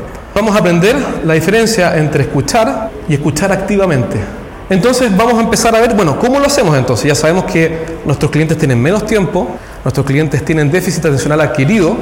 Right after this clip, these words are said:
tienen múltiples opciones, la competencia aumentó y ahora tengo que interesarme para ser interesante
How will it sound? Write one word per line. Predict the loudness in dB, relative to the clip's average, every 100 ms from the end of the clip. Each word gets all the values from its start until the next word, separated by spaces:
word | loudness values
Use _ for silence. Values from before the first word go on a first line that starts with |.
| -8 -12 -16 -6
tienen | 0 2 4
múltiples | 2 2 2 0 0
opciones, | 0 0 0 2
la | 0
competencia | 0 0 0 0 0
aumentó | 0 0 2 0 0 -6 -2
y | 0
ahora | 2 2
tengo | 2 0
que | 0 0 0
interesarme | 0 0 -2 0 0 0 0 -2 -4 -10 -14 -16 -16 -4
para | -2 0
ser | 2
interesante | 0 2 0 2 0 0